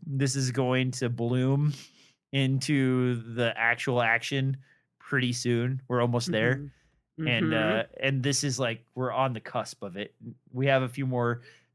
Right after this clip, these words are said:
Speaker 1: things to discover, and then we'll be, like, in the battle, in the heat of it.
Speaker 2: Yeah. I feel like we're getting in, I mean, we are, because I ha-, I,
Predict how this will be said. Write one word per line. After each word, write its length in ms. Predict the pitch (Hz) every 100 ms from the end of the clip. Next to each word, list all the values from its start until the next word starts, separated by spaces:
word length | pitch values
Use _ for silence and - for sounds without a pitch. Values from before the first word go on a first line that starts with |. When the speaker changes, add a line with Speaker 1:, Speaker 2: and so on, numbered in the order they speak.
| -
Speaker 1:
things 320 | 147 131 -
to 60 | 123
discover, 520 | 110 - 123 101 104
and 180 | 107 113
then 120 | 117
we'll 80 | 110
be, 200 | 113 110
like, 340 | 98 98 - _ -
in 180 | 110
the 80 | 107
battle, 500 | 95 87 80 80 104 -
in 140 | 120
the 60 | 107
heat 200 | - 170
of 40 | 165
it. 20 |
Speaker 2:
Yeah. 200 | 143 131 - _ _
I 60 | -
feel 160 | - 226
like 120 | 220
we're 200 | 214 262
getting 260 | 214 277
in, 180 | 302 285 -
I 40 |
mean, 180 | 240 233
we 160 | 247
are, 460 | 254 208 226 226 - _ _ 156
because 400 | 196 175 175 -
I 140 | 151 151
ha-, 240 | 165 151
I, 340 | 156 160 139